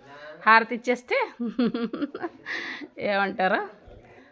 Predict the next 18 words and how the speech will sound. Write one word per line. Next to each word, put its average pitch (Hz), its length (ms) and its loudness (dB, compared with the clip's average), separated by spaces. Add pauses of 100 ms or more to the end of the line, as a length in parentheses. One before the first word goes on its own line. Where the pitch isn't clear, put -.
(160)
ఆడపడుచు 190 520 2
క-, 175 220 2
కట్నాలు 202 380 4
అందుకోవడమేనన్నమాట 165 960 0
అండి. 131 260 -8
ఏమో 156 320 -2
మరి 160 160 -6
వాళ్ళ 147 220 -2
తమ్ముడు 147 320 -4
ఎంత 147 200 -2
వేసాడో, 170 420 -4 (280)
అదిగో 151 240 -8
చూడండి, 151 500 -4
నేనైతే 147 380 -8
సరిగ్గా 147 380 -8 (100)
చూడలేదు 147 320 -6
కానీ 156 300 -6 (720)
హారతనైతే 156 760 0